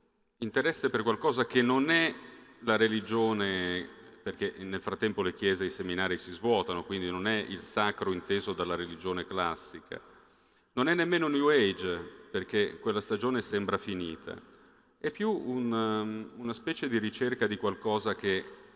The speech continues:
in un certo senso può essere definita religo, nel senso qualcosa che un circuito, un perimetro in cui ritrovarsi. Secondo te perché c'è questo ritorno a questo?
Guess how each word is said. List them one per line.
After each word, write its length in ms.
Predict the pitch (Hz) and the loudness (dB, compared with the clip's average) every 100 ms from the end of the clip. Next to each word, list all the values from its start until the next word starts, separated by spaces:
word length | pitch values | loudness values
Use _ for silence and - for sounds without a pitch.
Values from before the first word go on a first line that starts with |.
| - | -8
in 100 | 107 | -8
un 80 | |
certo 220 | 101 110 110 | -4 -6 -4
senso 340 | 156 143 123 | -2 -2 -2
può 140 | 113 | 2
essere 240 | 104 - 101 | 2 2 0
definita 580 | 101 104 104 - 98 90 - - - _ _ | 0 0 -4 0 -2 -2 -14 -20 -20 _ _
religo, 640 | - 101 101 110 90 95 80 | -2 0 4 2 2 0 -2
nel 180 | 87 82 | -6 -6
senso 340 | 104 92 95 | -6 -6 -6
qualcosa 440 | 98 92 110 104 | -6 -2 -2 -2
che 160 | 95 101 | 0 -2
un 280 | 98 107 104 | 0 -4 -6
circuito, 720 | - 123 107 - 123 113 107 | -2 -2 -2 -2 0 0 0
un 180 | 104 104 | -2 0
perimetro 800 | 117 113 117 104 95 95 92 - - - - - | 2 4 2 0 -2 -4 -4 -12 -20 -20 -20 -8
in 120 | 110 | -6
cui 200 | 101 117 | 2 2
ritrovarsi. 640 | 104 101 101 87 80 80 117 | 2 2 2 2 0 -6 -8
Secondo 340 | - 196 196 | -6 -2 -2
te 120 | 190 196 | 0 2
perché 420 | 185 180 - 90 | 2 -2 -2 -4
c'è 160 | - 90 | -2 -6
questo 320 | 90 - 90 | -6 -6 -6
ritorno 640 | 87 95 90 87 87 80 - - - _ _ _ - | -6 -2 -2 -2 -6 -6 -10 -20 -20 _ _ _ -12
a 100 | - | -10
questo? 640 | 95 80 76 - - - | -6 -6 -8 -18 -20 -20